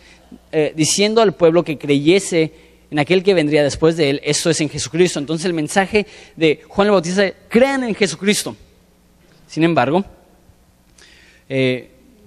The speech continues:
dice la Biblia que cuando venga Jesús, él nos iba a bautizar con el Espíritu Santo y fuego. Versículo cinco. Cuando oyeron esto, fueron bautizados en el nombre del Señor Jesús.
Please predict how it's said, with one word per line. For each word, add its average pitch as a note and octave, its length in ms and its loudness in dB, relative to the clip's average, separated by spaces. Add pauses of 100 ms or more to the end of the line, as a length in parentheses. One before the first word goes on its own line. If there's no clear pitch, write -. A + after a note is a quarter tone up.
(640)
dice D3 380 2
la D3+ 80 4
Biblia D#3 280 2
que C3 100 -10
cuando C3 260 -2
venga D#3+ 300 0
Jesús, E3 360 -4
él E3 120 2
nos D#3+ 160 2
iba F3 100 4
a E3+ 40 4
bautizar D3+ 420 0
con D#3 120 -4
el B2+ 60 -4
Espíritu E3 340 -2
Santo D3 360 0
y B2+ 80 -8
fuego. C#3 480 0 (280)
Versículo D3+ 300 0
cinco. B2+ 340 0 (480)
Cuando E3+ 260 4
oyeron G#3 440 2
esto, G3 460 0 (180)
fueron A#3 260 2
bautizados G3+ 800 2
en F3 140 0
el D3+ 120 2
nombre E3+ 360 2
del D3 140 -4
Señor D3+ 360 0
Jesús. - 540 -2